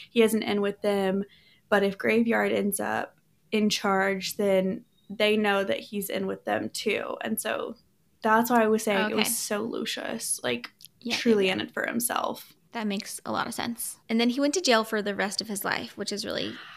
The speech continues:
Speaker 2: sad, but, I mean, good. He was literally building, like, gas bombs. So, fair enough. Next question. Do you think Enva's actions of killing the other gods was justified? Could there have been other ways to prevent Dac-,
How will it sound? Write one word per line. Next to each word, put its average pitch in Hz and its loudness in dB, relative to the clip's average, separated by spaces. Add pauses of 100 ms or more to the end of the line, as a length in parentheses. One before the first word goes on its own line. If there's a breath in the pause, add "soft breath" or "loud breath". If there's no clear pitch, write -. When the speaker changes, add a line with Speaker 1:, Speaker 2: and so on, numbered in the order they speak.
(100)
Speaker 2:
sad, 214 0
but, - -2 (140)
I 220 2
mean, 208 -2 (100)
good. 190 2
He 220 -4
was 202 -6
literally 202 -4
building, 214 -6
like, 226 -8
gas - -6
bombs. - -6 (320)
So, 247 -10 (340)
fair 214 -6
enough. 214 -8 (220)
Next 226 -6
question. - 0 (560 loud breath)
Do 220 0
you 277 4
think 302 2 (140)
Enva's 311 4
actions 202 2
of - -8
killing 214 0
the - -2
other 220 4
gods 196 0
was 202 -2
justified? 233 -2
Could 214 -4
there 220 -2
have 214 -2
been 214 2
other 233 2
ways 214 2
to 233 -8
prevent 214 -2
Dac-, 202 -2